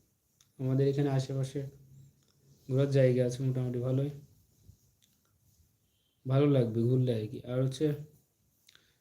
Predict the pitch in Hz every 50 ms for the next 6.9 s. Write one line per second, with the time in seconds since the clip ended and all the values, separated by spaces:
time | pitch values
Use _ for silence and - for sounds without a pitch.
0 | _ _ - 143 147 143 135 147 156 160 165 160 160 156 156 165 151 156 156 -
1 | - _ _ _ _ 147 147 143 139 135 139 147 147 143 143 147 143 139 - 147
2 | 139 131 135 135 131 131 - 135 135 135 135 131 131 131 - - 139 131 131 135
3 | 135 131 131 131 131 131 135 - _ _ _ _ _ _ _ _ _ _ _ _
4 | _ 139 127 120 120 123 123 127 - 185 190 196 185 - 151 135 139 139 135 135
5 | 135 147 151 151 147 139 147 143 139 139 139 139 139 139 143 143 139 135 147 135
6 | 135 131 131 131 131 135 135 135 131 131 - - 135 131 131 127 131